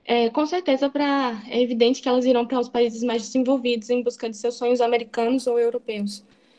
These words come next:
E ao chegarem nos países, é, elas se deparam com uma situação de extrema vulnerabilidade,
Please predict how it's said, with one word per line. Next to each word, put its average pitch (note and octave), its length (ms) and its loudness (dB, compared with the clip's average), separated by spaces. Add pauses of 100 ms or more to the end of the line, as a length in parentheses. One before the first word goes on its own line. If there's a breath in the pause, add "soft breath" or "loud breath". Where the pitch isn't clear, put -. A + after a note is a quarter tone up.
(340 soft breath)
E C4+ 200 0
ao C#4+ 100 2
chegarem E4+ 400 0
nos C#4+ 200 -2
países, A#3 720 0 (600)
é, A#3 640 2
elas B3 180 2
se D4 100 0
deparam B3+ 400 2
com B3+ 220 0
uma B3+ 180 2
situação B3+ 380 -2
de B3+ 60 0
extrema B3 320 -2
vulnerabilidade, B3+ 880 0